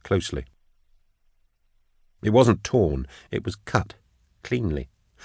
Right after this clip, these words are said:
the tough wire strands simply severed. What could do that?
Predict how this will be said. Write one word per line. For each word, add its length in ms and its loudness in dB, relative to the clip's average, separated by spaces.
the 80 0
tough 340 4
wire 260 10
strands 460 4
simply 320 0
severed. 420 -2
What 200 -2
could 140 -4
do 200 0
that? 300 -4